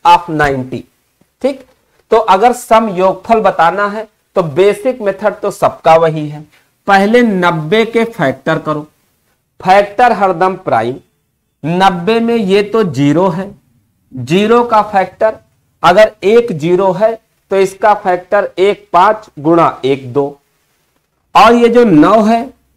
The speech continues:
तो नौ का फैक्टर तीन गुणा तीन,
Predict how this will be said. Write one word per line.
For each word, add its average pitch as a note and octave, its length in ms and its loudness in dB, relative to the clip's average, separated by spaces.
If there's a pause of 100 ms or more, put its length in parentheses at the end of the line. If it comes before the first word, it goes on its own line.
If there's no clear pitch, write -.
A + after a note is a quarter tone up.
(180)
तो F#3 40 2
नौ F#3 320 2 (100)
का A3 140 2
फैक्टर G3+ 540 -4 (180)
तीन A3 380 -4 (140)
गुणा G3 300 0 (380)
तीन, D#3 320 -2